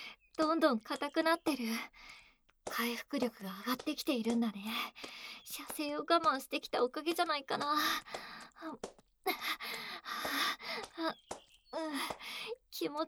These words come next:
ちいい。君の勃起が続いてくれると、私もたくさん気持ちよくなれるから嬉しいよ。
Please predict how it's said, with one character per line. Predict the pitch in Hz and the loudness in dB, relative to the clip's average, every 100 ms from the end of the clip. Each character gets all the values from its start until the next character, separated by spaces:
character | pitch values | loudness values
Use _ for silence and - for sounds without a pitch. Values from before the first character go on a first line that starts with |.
| - | -2
ち | 359 | -2
い | 370 339 | 0 2
い。 | 359 - - - - - - - _ - | 0 -2 -6 -10 -8 -8 -10 -12 _ -10
君 | - 269 254 | -6 -2 0
の | 262 277 | 0 -2
勃 | 285 285 | -4 -6
起 | - 294 | -4 -2
が | 277 | -2
続 | - 269 294 | -2 -8 -6
い | 285 | -6
て | 311 | -8
く | - 320 | -6 -6
れ | 311 | -2
る | 330 | -2
と、 | - 262 254 - - - - - | -2 -2 -4 -8 -20 -16 -16 -12
私 | 330 320 - 349 | -6 -2 0 0
も | 330 | 0
た | 349 359 | 0 -2
く | - | 4
さ | 349 | 4
ん | 392 | 4
気 | - | 0
持 | 381 392 | 0 0
ち | - | 0
よ | 415 403 | 0 0
く | |
な | 330 302 | -2 0
れ | 339 | 0
る | 339 | 0
か | 330 | 0
ら | 294 294 | 2 2
嬉 | 349 415 | 2 2
し | - 453 | 4 6
い | |
よ。 | 381 | 6